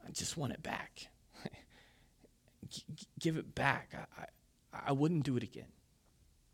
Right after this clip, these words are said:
And then Jesus dies on the cross, and a few godly men take him down, and they, they put him in a tomb. And for three days, Peter has to live with this.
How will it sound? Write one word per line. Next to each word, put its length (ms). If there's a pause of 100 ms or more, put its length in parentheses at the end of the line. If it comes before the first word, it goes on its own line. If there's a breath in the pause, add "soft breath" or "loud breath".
(1300 soft breath)
And 100
then 220
Jesus 280
dies 600 (420)
on 60
the 80
cross, 540
and 180 (680 soft breath)
a 20
few 220
godly 480
men 300
take 300
him 140
down, 300
and 120
they, 240
they 120
put 200
him 140
in 80
a 60
tomb. 460 (840 soft breath)
And 140
for 160
three 480
days, 540
Peter 340
has 300
to 60
live 240
with 180
this. 340